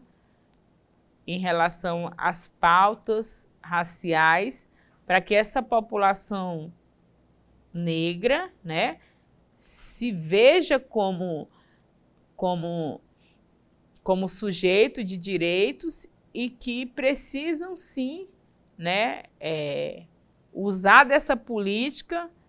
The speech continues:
e compreender por que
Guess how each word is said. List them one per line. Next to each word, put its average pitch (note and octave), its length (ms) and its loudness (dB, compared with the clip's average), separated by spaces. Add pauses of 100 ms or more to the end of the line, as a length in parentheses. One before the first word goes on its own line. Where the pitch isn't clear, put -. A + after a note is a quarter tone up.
(640)
e A#3 520 -4
compreender C4 1120 0 (160)
por - 280 2
que E4 520 -2